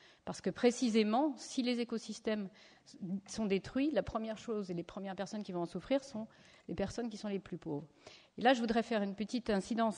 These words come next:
sur les questions, effectivement, de la fa-, de la relation économie verte-pauvreté,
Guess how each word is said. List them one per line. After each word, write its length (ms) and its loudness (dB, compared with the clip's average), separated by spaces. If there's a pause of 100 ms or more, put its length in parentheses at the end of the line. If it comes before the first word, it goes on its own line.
sur 160 0
les 140 -2
questions, 400 -4
effectivement, 540 2
de 340 0
la 180 -2
fa-, 220 0
de 140 -2
la 140 6
relation 420 6
économie 400 0
verte-pauvreté, 640 0